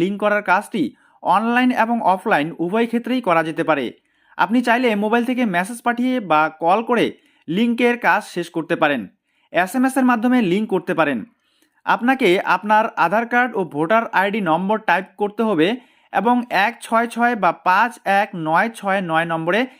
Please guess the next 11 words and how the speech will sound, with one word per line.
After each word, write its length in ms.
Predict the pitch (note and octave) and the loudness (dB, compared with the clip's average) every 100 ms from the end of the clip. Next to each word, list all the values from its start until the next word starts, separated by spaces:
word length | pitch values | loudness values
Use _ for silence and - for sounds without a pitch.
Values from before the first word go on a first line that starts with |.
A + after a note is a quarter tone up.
| _ - G#3 | _ -2 -2
এসএমএস 300 | A3+ A#3+ A3+ | 0 -2 -2
করতে 200 | F#3+ E3+ E3 | -4 0 2
হবে। 180 | D#3+ C#3+ - _ _ _ _ _ _ | 2 2 -2 _ _ _ _ _ _
তাহলেই 340 | F#3+ A#3 C#4 C4+ | 0 2 2 0
কিন্তু 200 | B3 A3 G3+ A#3 A#3 | 0 0 -2 0 -2
আপনারা 320 | F3+ F3 F3 E3+ - | 0 2 4 2 -2
সরাসরি 460 | - A3 A#3 A#3+ A#3 A#3 - D#3 | -2 0 0 -2 -2 -4 -2 2
এই 80 | D#3+ D#3 | 2 2
লিংক 160 | F3+ G3+ | 0 -2
আপটা 180 | G3 G#3 F3+ | 0 -2 -2
করতে 200 | D#3+ | -6